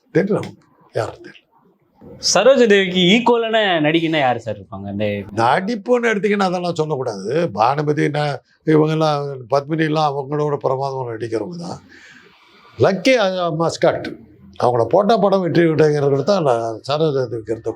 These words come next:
Speaker 1: பெரிய விஷயம். மணப்பந்தல் போன்ற படங்கள்லாம் இருந்தது. நீங்க அவங்க ஏ-, நடிப்புனால அவங்க,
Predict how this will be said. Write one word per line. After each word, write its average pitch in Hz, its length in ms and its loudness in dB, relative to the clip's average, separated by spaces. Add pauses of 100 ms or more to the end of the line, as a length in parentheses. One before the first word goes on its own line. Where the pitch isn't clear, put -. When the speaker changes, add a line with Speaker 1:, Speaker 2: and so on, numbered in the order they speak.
Speaker 1:
பெரிய 180 240 -8
விஷயம். - 260 -10 (720)
மணப்பந்தல் 202 500 2
போன்ற 208 260 4
படங்கள்லாம் 185 420 0
இருந்தது. 123 320 2
நீங்க 165 180 4
அவங்க 101 360 0
ஏ-, 107 140 2 (320)
நடிப்புனால 208 680 2
அவங்க, 190 160 -4